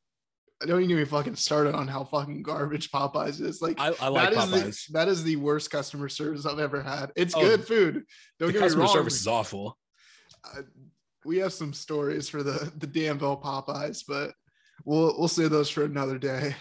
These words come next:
Speaker 2: The Danville
Speaker 1: We'll
Speaker 2: Popeyes is crazy, but in the Bloomington one, even, I went one time, and it was during the coin shortage, and he was like,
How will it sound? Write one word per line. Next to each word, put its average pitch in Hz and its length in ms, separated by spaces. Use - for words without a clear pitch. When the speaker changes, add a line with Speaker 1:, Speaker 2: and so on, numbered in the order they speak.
Speaker 2:
The 143 80
Danville 170 360
Speaker 1:
We'll 151 100
Speaker 2:
Popeyes 120 460
is 92 140
crazy, 117 380
but 107 280
in 120 160
the 110 80
Bloomington 160 460
one, 175 140
even, 190 320
I 127 80
went 151 220
one 131 160
time, 127 280
and 120 80
it 113 40
was 104 100
during 143 180
the 113 80
coin 131 320
shortage, 104 360
and 95 40
he 110 60
was 104 120
like, 95 140